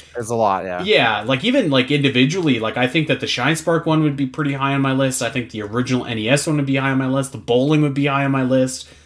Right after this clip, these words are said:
Speaker 2: Um, so I, I think, like, and by the way, Samus with the cello,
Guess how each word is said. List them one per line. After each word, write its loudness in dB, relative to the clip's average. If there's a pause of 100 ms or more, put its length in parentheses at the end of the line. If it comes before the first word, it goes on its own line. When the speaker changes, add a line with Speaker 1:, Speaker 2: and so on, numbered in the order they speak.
(260)
Speaker 2:
Um, -4
so -2
I, -2 (460)
I 0
think, 2
like, -2
and -6
by 4
the 0
way, 4
Samus 0
with -4
the -6
cello, 0